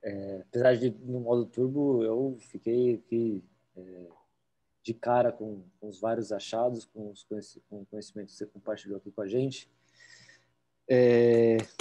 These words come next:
por onde eu posso começar aqui? Eu, eu queria perguntar do espaço de troca, exatamente, fazendo um contraste com o que você tinha dito antes, que me parece que só a disponibilização de,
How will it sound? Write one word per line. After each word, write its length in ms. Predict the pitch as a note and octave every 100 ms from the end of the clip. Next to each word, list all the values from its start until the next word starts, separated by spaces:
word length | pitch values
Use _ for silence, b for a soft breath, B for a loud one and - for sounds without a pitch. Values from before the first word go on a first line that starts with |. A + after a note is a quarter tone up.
| -
por 100 | B2
onde 140 | B2+
eu 60 | B2
posso 280 | A#2+ A#2 -
começar 300 | A#2+ - A#2+
aqui? 240 | A#2 A#2+
Eu, 180 | A2+ - _ _
eu 180 | B2+ B2
queria 360 | - C#3 D#3 D#3
perguntar 500 | - D#3 D#3 D#3 D#3
do 80 |
espaço 420 | D3+ - D#3+ C#3+ C3
de 120 | D#3
troca, 480 | - A#2 A#2 - G#2+
exatamente, 640 | G#2 - G2 F#2+ F#2+ -
fazendo 300 | A2+ G#2+ A#2
um 20 |
contraste 680 | - B2 - A2+ A2 - A2
com 120 | A2+
o 40 |
que 80 | G#2+
você 100 | A2
tinha 220 | G2+ A2
dito 300 | G2+ G2 -
antes, 420 | A2 A2 - - _ _ _ _ _ _ _ _ _ _ _ _ _ _
que 80 | -
me 140 | C3
parece 520 | C3 B2 C3 C3+ C3+ A#2
que 480 | C3 B2+ B2 A#2+ - _ _ _ _ _ _
só 260 | - B2+ C3
a 40 |
disponibilização 880 | B2+ - B2+ A#2+ A2+ A#2 - A#2 A2+
de, 200 | G2+ G#2